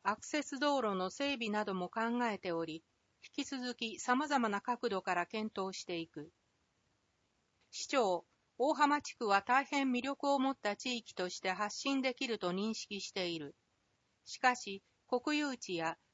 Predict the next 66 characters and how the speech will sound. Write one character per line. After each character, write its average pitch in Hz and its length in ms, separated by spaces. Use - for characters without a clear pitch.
漁 226 220
業 285 260
協 277 280
同 269 200
組 240 340
合 190 200
の 185 100
所 226 200
有 254 200
地 202 160
が 180 140
含 233 240
ま 233 100
れ 220 140
る 175 100
た 165 160
め、 160 220
複 - 220
雑 277 280
な 254 160
利 233 100
害 269 240
関 262 300
係 175 240
が 165 180
あ 156 80
る。 - 140
そ - 180
の 294 140
権 302 280
利 214 100
を 196 120
調 247 220
整 240 240
し 240 160
な 220 160
が 175 100
ら、 165 200
街 285 260
区 214 140
を 196 100
整 285 240
備 220 180
し - 160
て 180 320
居 240 160
住 233 240
地 240 160
な 233 160
ど 196 200
を 185 40
配 220 220
置 254 220
し - 80
て 240 200
い 226 60
く 233 160
の 196 100
は 175 140
難 220 360
し 277 180
い 214 40
こ 190 140
と 202 100
か 175 160
ら、 160 200